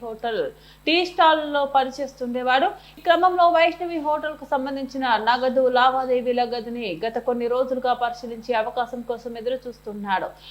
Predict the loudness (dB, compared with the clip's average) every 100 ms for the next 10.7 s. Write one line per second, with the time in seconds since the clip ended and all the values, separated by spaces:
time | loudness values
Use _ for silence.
0 | -6 2 2 2 -2 0 0 2 -2 6
1 | 8 8 4 2 2 4 2 2 -4 -2
2 | -4 -2 -2 -2 -2 -2 0 2 0 0
3 | 0 0 -2 -2 0 0 2 0 2 -2
4 | -2 2 4 4 2 -2 0 0 -2 0
5 | 0 2 0 -2 -2 -2 -2 -2 -6 -8
6 | -2 0 0 0 -2 -2 -2 -4 -2 0
7 | 0 -2 -2 -2 2 2 2 0 0 0
8 | 0 0 0 -6 -8 -8 -6 -6 -8 -8
9 | -8 -6 0 0 0 -8 -8 -8 -6 -8
10 | -8 -8 -4 -4 -4 -6 -8